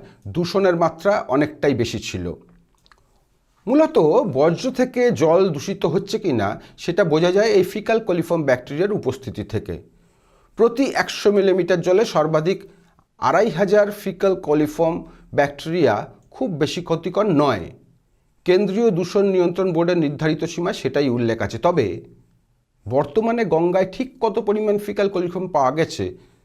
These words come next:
তা প্রকাশ্যে আনা হয়নি। জাতীয় পরিবেশ আদালতের বিচারপতি প্রকাশ শ্রীবাস্তব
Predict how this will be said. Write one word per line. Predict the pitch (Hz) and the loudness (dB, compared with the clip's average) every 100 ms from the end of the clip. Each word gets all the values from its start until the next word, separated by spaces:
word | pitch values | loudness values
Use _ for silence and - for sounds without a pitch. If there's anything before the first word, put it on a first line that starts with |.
| _ | _
তা | 165 | -2
প্রকাশ্যে | 190 147 143 135 - | 0 -2 -2 -4 -2
আনা | 123 120 | 0 0
হয়নি। | 104 104 90 76 - _ _ _ _ _ _ _ _ _ _ _ - | 0 0 -4 -8 -14 _ _ _ _ _ _ _ _ _ _ _ -2
জাতীয় | 165 165 170 269 | 0 0 2 2
পরিবেশ | 277 208 233 233 - | 4 2 4 2 2
আদালতের | 190 214 214 202 | 2 2 2 0
বিচারপতি | 156 175 208 208 202 | 0 0 -2 -2 -6
প্রকাশ | 208 170 170 214 - | -6 -4 0 -2 -2
শ্রীবাস্তব | 175 175 196 - - 101 | -2 2 2 0 -4 -2